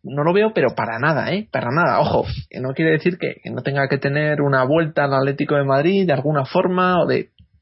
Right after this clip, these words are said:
bueno, lo podemos ver. Pero yo para el equipo es que no lo veo para nada, para nada. Es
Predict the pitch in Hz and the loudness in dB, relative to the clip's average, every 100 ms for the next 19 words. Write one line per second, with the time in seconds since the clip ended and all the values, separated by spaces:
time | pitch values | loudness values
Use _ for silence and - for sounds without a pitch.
0 | _ - 135 - - - - - 127 123 | _ -2 -2 -2 -8 -20 -4 -2 2 2
1 | 139 123 120 - - - - _ 139 123 | 4 2 -2 -6 -16 -20 -20 _ 0 4
2 | 127 120 - _ 151 175 185 151 131 120 | 4 2 -2 _ -2 0 2 0 0 -2
3 | - 220 - 339 _ _ - - 208 196 | -4 -8 -8 -20 _ _ -20 -8 -6 -2
4 | 202 220 214 - 160 185 - - _ _ | 0 0 0 -2 -2 -6 -8 -14 _ _
5 | - 151 170 202 - - _ _ _ 71 | -12 -6 -4 -2 -4 -8 _ _ _ -6
6 | 65 | -4